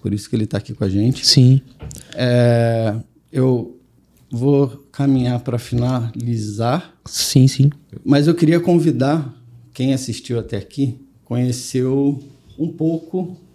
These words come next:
Speaker 1: do que o, o Christian tem de conteúdo, né? E eu queria que você colocasse aqui o que, que você queria saber, né, na gestão da tua escola e que a gente pudesse conversar aqui,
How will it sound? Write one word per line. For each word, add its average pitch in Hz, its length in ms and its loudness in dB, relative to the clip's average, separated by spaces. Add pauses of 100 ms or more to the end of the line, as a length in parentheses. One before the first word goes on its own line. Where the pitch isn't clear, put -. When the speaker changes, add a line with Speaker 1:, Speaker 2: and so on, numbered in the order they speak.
(300)
Speaker 1:
do 143 160 -4
que 151 140 -6
o, 156 260 -2
o 143 120 -2
Christian 143 460 0
tem 131 220 -2
de 131 80 -4
conteúdo, 120 600 -2
né? 107 200 -2 (720)
E 127 1000 6 (320)
eu 123 120 -4
queria 120 220 -4
que 123 100 -12
você 127 200 -6
colocasse 123 600 -2
aqui 123 140 -10
o 135 60 -4
que, 160 140 -12
que 180 80 -14
você 190 240 -6
queria 180 280 2
saber, 151 760 0 (240)
né, 123 140 0
na 131 120 4
gestão 117 280 -2
da 120 100 -2
tua - 120 -10
escola 131 460 -4 (760)
e 123 120 -4
que 135 160 -2
a 151 40 4
gente 165 160 0
pudesse 160 300 -2
conversar 160 520 -2
aqui, 147 400 -2